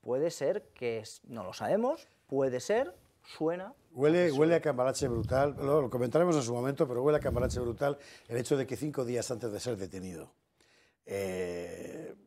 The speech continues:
Speaker 2: el partido se lo quite de encima y en el momento de llegar ante el juez la Fiscalía no pida que entre en prisión,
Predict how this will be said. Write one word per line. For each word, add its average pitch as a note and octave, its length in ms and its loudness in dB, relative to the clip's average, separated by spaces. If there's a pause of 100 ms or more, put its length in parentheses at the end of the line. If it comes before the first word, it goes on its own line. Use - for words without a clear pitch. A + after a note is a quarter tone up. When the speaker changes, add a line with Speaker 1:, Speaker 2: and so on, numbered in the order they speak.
(420)
Speaker 2:
el - 140 -10
partido A#2 280 -4
se A2+ 100 -4
lo A2+ 100 -2
quite A2 200 -6
de A2 80 -4
encima - 300 8 (400)
y D#3 160 4
en E3 120 4
el F3+ 140 2
momento G3 460 2
de F#3+ 80 4
llegar F3+ 220 6
ante F3 240 2
el C#3+ 80 2
juez F3+ 340 2
la B2+ 100 0
Fiscalía C#3 460 0
no B2+ 120 -4
pida G#2 220 -8
que F2 80 -12
entre F2 160 -16
en E2 60 -16
prisión, - 360 -20